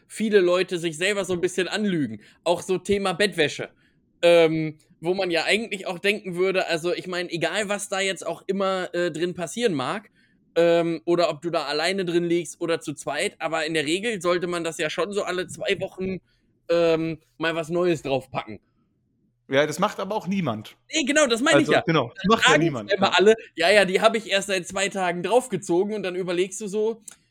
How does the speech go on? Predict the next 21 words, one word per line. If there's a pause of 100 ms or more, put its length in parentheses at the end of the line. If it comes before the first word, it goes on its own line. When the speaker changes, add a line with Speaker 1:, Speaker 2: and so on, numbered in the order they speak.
(260)
Speaker 1:
"Okay,
warte
mal,
ich
hab
die
im
März
gekauft
Speaker 2:
<laughs> (140)
Speaker 1:
und
jetzt
ist
Oktober. (180)
Nee,
und
ich
fand
die
auch
schön."